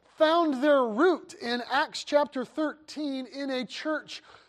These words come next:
prayer meeting. So we see prayer through the example of the earliest churches. We also see prayer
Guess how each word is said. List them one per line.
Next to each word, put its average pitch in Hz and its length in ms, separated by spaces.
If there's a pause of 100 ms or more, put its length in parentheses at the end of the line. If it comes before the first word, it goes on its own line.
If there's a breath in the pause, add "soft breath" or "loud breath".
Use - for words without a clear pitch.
(140 soft breath)
prayer 330 600
meeting. 196 360 (640 soft breath)
So 302 200
we 311 160
see 311 280
prayer 320 680
through 262 220
the 240 200
example 233 880
of 196 140
the 196 120
earliest 175 420
churches. 180 480 (300 soft breath)
We 247 160
also 294 460
see 240 320 (260)
prayer 220 500